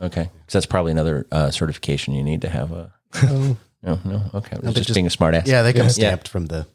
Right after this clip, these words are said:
Speaker 2: manufacturer. You can,
Speaker 1: Yeah.
Speaker 2: you can get 'em whatever char level you want.
Speaker 3: Yeah, and
Speaker 1: That's
Speaker 3: th-, those
Speaker 1: cool.
Speaker 3: char levels, um, like, there'll be a,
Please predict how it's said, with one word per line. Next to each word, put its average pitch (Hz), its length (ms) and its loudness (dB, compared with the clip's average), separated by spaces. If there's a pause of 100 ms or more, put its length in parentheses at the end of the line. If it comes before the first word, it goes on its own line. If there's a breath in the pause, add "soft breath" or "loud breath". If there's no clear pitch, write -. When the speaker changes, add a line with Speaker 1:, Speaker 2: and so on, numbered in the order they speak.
Speaker 2:
manufacturer. 82 600 -6
You 76 160 -12
can, 73 200 -20
Speaker 1:
Yeah. - 100 -20
Speaker 2:
you 85 60 -12
can 98 80 -6
get 95 120 2
'em 85 80 -2
whatever 82 240 -2
char 78 160 -6
level 73 260 -6
you 71 80 -6
want. 71 220 -10 (220)
Speaker 3:
Yeah, 110 180 4
and 117 80 4
Speaker 1:
That's 117 80 0
Speaker 3:
th-, - 20 -2
those 135 140 4
Speaker 1:
cool. 113 60 -4 (100)
Speaker 3:
char 131 60 4
levels, 107 440 2 (140)
um, 98 500 -4
like, 113 140 -2
there'll 131 100 2
be 117 140 2
a, 104 100 0